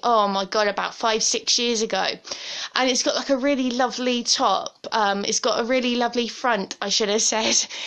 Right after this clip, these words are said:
And it's kinda, it's got a lovely lace design on the back. It's a t-shirt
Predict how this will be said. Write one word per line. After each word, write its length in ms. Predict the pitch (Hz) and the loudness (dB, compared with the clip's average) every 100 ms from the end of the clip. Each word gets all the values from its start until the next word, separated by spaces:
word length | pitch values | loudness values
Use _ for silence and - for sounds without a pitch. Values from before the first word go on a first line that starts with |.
| - - | -8 0
And 120 | 254 | 4
it's 200 | 269 233 | 4 2
kinda, 400 | - 294 285 269 | 2 4 4 4
it's 140 | - - | 2 0
got 160 | 277 | 2
a 40 | 285 | 4
lovely 300 | 285 277 285 | 2 2 2
lace 300 | 269 277 - | 4 2 2
design 340 | 294 285 269 | 2 2 2
on 140 | 262 240 | 2 0
the 60 | |
back. 360 | 240 247 196 - | 2 0 0 -4
It's 180 | - 277 | -2 0
a 60 | 285 | 0
t-shirt 840 | - 359 349 - 190 139 185 220 | 2 4 4 4 2 0 0 0